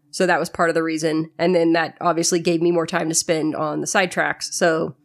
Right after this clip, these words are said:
some of the Doctor Who discussions, some of the science discussions,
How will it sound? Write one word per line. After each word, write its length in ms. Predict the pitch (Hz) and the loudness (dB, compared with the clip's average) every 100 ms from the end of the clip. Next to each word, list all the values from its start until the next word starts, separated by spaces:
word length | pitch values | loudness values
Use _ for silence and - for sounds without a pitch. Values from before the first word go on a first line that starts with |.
| _ - _ | _ -20 _
some 200 | - 202 | -4 0
of 80 | 185 | 0
the 380 | 180 165 160 151 | 0 0 0 -2
Doctor 360 | 185 156 160 | -2 -2 -4
Who 180 | 160 262 | -2 0
discussions, 800 | 233 - 208 196 196 185 180 175 | 0 0 0 0 0 2 2 0
some 140 | - - | -4 -4
of 60 | |
the 60 | 165 | -4
science 420 | - 170 170 - | -2 0 0 -2
discussions, 840 | 170 - 151 151 160 156 160 151 | -6 -2 -2 0 0 0 -2 -4